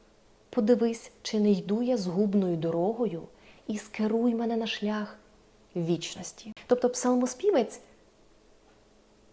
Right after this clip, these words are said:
хоче зрозуміти реальний стан, в якому він живе. І щоб з-, ми могли розуміти реальний стан, в якому ми живемо, нам потрібен Бог, Божа мудрість, Божа сила, Боже Слово,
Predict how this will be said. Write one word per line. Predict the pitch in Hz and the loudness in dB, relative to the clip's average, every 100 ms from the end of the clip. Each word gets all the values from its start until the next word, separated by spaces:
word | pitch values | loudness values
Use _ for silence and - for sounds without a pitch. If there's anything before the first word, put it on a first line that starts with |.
| _ _ _ _ _ _ | _ _ _ _ _ _
хоче | - 285 285 262 | 0 0 2 2
зрозуміти | 208 233 208 226 240 233 - 202 - - | 2 2 4 4 4 2 2 0 -2 -4
реальний | 190 - 220 254 247 202 | 0 0 0 2 4 4
стан, | 175 - - 349 508 - | 2 -2 -4 -4 -4 0
в | |
якому | 185 202 - 269 247 | 0 2 2 4 4
він | 220 220 | 4 2
живе. | 196 208 196 - - - - - | 2 2 0 0 -6 -20 -20 -8
І | 196 | -2
щоб | 214 185 | 0 0
з-, | |
ми | 202 208 269 | 4 6 6
могли | 214 226 | 4 4
розуміти | 226 208 220 240 | 4 4 2 0
реальний | 202 202 208 | 0 0 0
стан, | 208 208 | 0 0
в | |
якому | 196 208 202 | 0 0 0
ми | 190 | 0
живемо, | 185 196 403 262 | 0 0 2 2
нам | 214 | 2
потрібен | 196 208 214 202 | 2 0 2 2
Бог, | 196 285 233 - | 2 0 -2 -4
Божа | 175 185 185 | -6 -4 -4
мудрість, | 185 233 233 156 - - | 0 0 0 -2 -12 -10
Божа | 180 180 185 | -6 -6 -6
сила, | - - 262 185 | -4 -2 0 -2
Боже | 151 170 165 170 | 0 0 -2 -6
Слово, | - 196 220 247 - | -8 -2 4 4 2